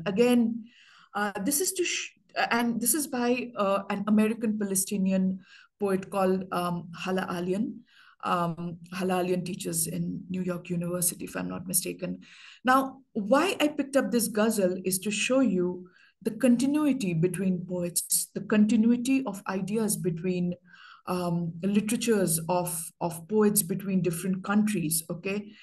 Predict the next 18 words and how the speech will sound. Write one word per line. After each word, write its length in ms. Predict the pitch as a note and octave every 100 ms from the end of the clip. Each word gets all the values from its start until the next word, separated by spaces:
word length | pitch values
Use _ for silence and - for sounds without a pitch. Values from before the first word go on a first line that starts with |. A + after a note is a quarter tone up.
| - - -
Uh, 300 | F#3+ F#3 F3
which 260 | G3 G#3
is 160 | A#3 G3+
not 240 | G#3+ G#3+ A#3
to 60 |
say 280 | A3 A3 G#3
that, 440 | E3+ F3 E3+ - - _ _ _ _
um, 360 | F3+ F3+ F3 -
a 60 | F3+
ghazal 380 | G#3+ G#3 A3+ F3+
begins 440 | G3 G#3 G3 G3
here 640 | - G3 G3+ G3+ G3 - -
and 360 | F#3 F3+ F3+ - - F3
it, 120 | -
it 180 | A3 -
only 220 | G#3+ G#3+
belongs 680 | F3+ F#3 F3 F3+ F#3+ F3+ E3
here, 300 | E3 E3+